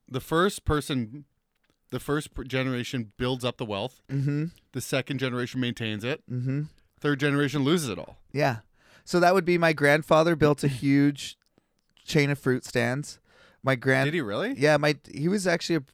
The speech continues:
Speaker 2: really good businessman, but he died suddenly of a heart attack when he was fifty.
Speaker 1: Shit.
Speaker 2: And then, um, so I
Speaker 1: They
Speaker 2: never
Speaker 1: all
Speaker 2: met
Speaker 1: did
Speaker 2: him.
Speaker 1: back then, eh?
Speaker 2: Yeah.
Speaker 1: Just partying their balls off,
Speaker 2: <laughs>
Speaker 1: pretty sure.
Speaker 2: So m-, my dad actually had worked for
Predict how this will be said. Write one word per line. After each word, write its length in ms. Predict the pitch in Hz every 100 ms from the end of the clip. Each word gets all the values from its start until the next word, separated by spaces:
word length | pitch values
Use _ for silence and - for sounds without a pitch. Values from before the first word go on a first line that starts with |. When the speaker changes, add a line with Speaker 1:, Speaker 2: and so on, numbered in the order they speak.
| -
Speaker 2:
really 240 | 139 143
good 240 | 135 143 110
businessman, 600 | 131 135 135 127 117 113
but 80 | -
he 100 | 123
died 280 | 127 131 131
suddenly 340 | - 123 131
of 80 | 127
a 60 | 113
heart 180 | 117
attack 340 | 110 127 110 -
when 80 | 107
he 80 |
was 160 | 104 98
fifty. 440 | - 107 131 135 - _ _
Speaker 1:
Shit. 380 | - 110 107 104 -
Speaker 2:
And 200 | 127 123
then, 360 | 127 123 120
um, 420 | 123 120 113 110 -
so 140 | - 135
I 60 | 131
Speaker 1:
They 60 |
Speaker 2:
never 120 | 127
Speaker 1:
all 60 | 127
Speaker 2:
met 60 | 139
Speaker 1:
did 80 | 113
Speaker 2:
him. 40 |
Speaker 1:
back 220 | 101 95
then, 160 | 104 95
eh? 200 | 101 151 - -
Speaker 2:
Yeah. 260 | 117 120
Speaker 1:
Just 220 | 156 151
partying 280 | - 127 165
their 120 | 165
balls 360 | 110 95 92 101
off, 220 | 95 90 - 139
Speaker 2:
<laughs> 180 | 214 -
Speaker 1:
pretty 220 | 165 117
sure. 320 | 107 117 107 107 - 165 - - - -
Speaker 2:
So 220 | - 190
m-, 120 | 170 - _
my 140 | 156 160
dad 320 | 147 160 190
actually 540 | 165 160 - 165 156
had 200 | - 147
worked 500 | 131 151 160 - - -
for 200 | -